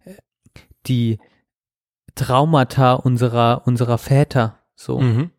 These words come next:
Speaker 1: als, als Männer.
Speaker 2: Ja, das, das ist ein guter Punkt. Aber genau, letzte Woche haben wir noch über, äh, letzte Folge haben wir noch über die,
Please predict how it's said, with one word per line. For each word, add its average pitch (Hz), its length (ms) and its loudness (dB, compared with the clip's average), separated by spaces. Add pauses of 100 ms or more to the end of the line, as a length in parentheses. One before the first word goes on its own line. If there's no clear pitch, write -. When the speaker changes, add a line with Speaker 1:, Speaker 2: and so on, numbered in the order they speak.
(240)
Speaker 1:
als, - 540 -10
als - 260 -4
Männer. 117 360 -4 (880)
Speaker 2:
Ja, 131 360 0 (320)
das, 135 300 0
das 139 100 -14
ist 127 160 -8
ein 131 80 -6
guter 131 200 -6
Punkt. - 480 -14
Aber 131 360 2
genau, 139 260 2
letzte 131 340 0
Woche 143 240 0
haben 139 120 0
wir 139 80 0
noch 135 140 -2
über, 127 420 0
äh, 120 140 2
letzte 131 520 -4
Folge 127 400 -2
haben 127 120 -8
wir 123 60 -6
noch 123 180 -6
über 120 200 -6
die, 117 220 -2